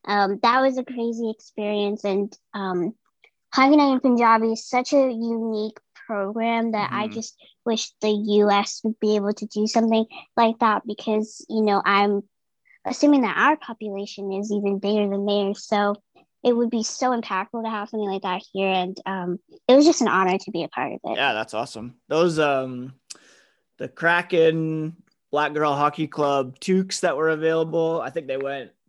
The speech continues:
Speaker 2: pretty quick, but those were so
Speaker 1: Yeah.
Speaker 2: nice. I w-, <laughs> those were amazing. And it's, yeah, cool to see. It's cool to see Seattle and some other teams kind of partnering with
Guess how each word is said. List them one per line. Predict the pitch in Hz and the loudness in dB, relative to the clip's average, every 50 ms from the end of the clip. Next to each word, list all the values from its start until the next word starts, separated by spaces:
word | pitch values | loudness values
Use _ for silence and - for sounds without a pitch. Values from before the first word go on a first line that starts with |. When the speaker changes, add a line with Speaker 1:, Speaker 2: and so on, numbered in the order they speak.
| _ | _
Speaker 2:
pretty | - 160 143 131 | -12 -10 -10 -10
quick, | - - 143 135 123 113 _ - _ _ _ _ _ | -10 -8 -8 -8 -8 -8 _ -18 _ _ _ _ _
but | - 117 | -16 -10
those | 117 127 139 143 135 127 | -8 -6 -6 -6 -6 -8
were | 120 113 | -10 -8
so | - 196 | -8 -6
Speaker 1:
Yeah. | 98 175 170 | -6 -6 -8
Speaker 2:
nice. | 120 123 123 123 120 117 - | -8 -8 -10 -10 -10 -12 -12
I | 123 120 | -12 -10
w-, | 127 127 - - - 135 | -10 -10 -12 -12 -8 -4
<laughs> | 185 220 | -4 -4
those | 175 180 165 147 147 139 143 | -2 -2 -4 -4 -4 -8 -10
were | 147 139 135 120 104 | -10 -10 -10 -10 -12
amazing. | 92 87 113 120 113 113 123 113 - 110 110 - 131 _ _ _ _ _ _ _ _ _ | -12 -12 -12 -12 -10 -10 -10 -12 -12 -16 -18 -18 -20 _ _ _ _ _ _ _ _ _
And | - 117 | -10 -10
it's, | 127 120 - 135 | -10 -10 -10 -6
yeah, | 135 151 151 110 92 | -4 -4 -4 -4 -6
cool | - - 151 147 135 | -8 -4 -4 -4 -4
to | - 120 | -4 -8
see. | - - 135 139 135 127 123 120 117 117 127 _ _ _ _ _ _ - | -12 -10 -8 -8 -6 -4 -4 -6 -6 -8 -12 _ _ _ _ _ _ -16
It's | 156 - | -16 -8
cool | - - 202 180 | 0 0 2 2
to | 165 147 | 2 -4
see | - 165 170 165 156 | -6 -4 -2 -2 -2
Seattle | 151 - 170 170 180 185 185 185 185 180 180 | -4 -2 2 4 4 4 4 4 4 4 4
and | 170 151 135 | 2 0 -2
some | - 139 143 | -6 -4 -2
other | 151 151 151 147 143 139 139 143 131 - _ - - - _ _ _ _ _ _ _ _ | -2 -2 -2 -2 -4 -4 -6 -8 -10 -12 _ -20 -20 -20 _ _ _ _ _ _ _ _
teams | - 156 147 143 143 143 139 139 135 135 127 - - | -14 -10 -10 -10 -8 -10 -10 -10 -12 -12 -14 -16 -16
kind | - 143 139 | -8 -6 -6
of | 139 131 - | -6 -6 -8
partnering | - 151 143 120 127 131 131 127 120 120 | -6 -6 -6 -6 -6 -8 -8 -8 -8 -8
with | 123 123 123 127 - | -6 -6 -8 -8 -10